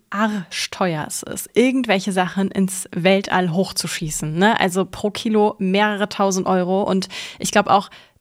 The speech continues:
die stärkste Rakete, die ja in Arbeit ist, Starship, die kann, glaub ich, auch nur zweihundertfünfzig Tonnen maximal. Also es wären sehr, sehr viele, sehr große Raketen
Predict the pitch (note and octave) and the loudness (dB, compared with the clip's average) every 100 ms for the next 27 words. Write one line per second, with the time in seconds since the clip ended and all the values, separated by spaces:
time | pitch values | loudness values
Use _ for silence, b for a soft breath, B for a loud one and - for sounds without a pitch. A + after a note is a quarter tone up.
0 | - G#3 G3+ - - - A3 - - C#4 | -2 0 2 0 -2 2 0 0 -4 -2
1 | G#3+ G#3 - A#3+ - C#4 C#4 C#4 - - | -2 -2 -2 -2 0 0 2 0 -4 -2
2 | G#3+ G#3 G#3 - F#3+ G3+ A3+ B3+ - B3 | 2 4 4 2 2 2 2 0 0 -2
3 | B3+ - - F#3+ G#3+ A#3+ - C4 _ _ | 0 -2 2 2 4 0 0 -2 _ _
4 | - G3+ - A#3 A#3+ A3+ A#3 G#3 G#3+ A3 | -8 -8 -2 0 2 2 2 -2 -2 0
5 | A3 A3+ A3+ A3+ - C#4+ E4+ - - D#4+ | 0 0 0 -4 -4 -2 -2 -4 -6 -4
6 | - - D#4+ D#4+ D#4 D#4 D4+ C#4+ C#4 C#4 | -4 0 2 2 -2 -2 -4 0 0 0
7 | C#4+ G#3+ G#3 A3 B B B - - A#3 | 2 0 2 0 B B B -2 2 2
8 | A#3 A#3 G3 A#3+ B3+ B3 A3 - - - | 2 -2 -2 0 2 0 -2 -8 -12 -4
9 | B3+ A3+ G#3+ G#3+ - F#3 A3 A3 G3 A#3+ | 0 2 0 0 -6 0 2 2 0 -2
10 | A3+ F#3+ F#3+ A3 F#3 F3+ F3+ | 0 -6 -4 -6 -2 -2 -2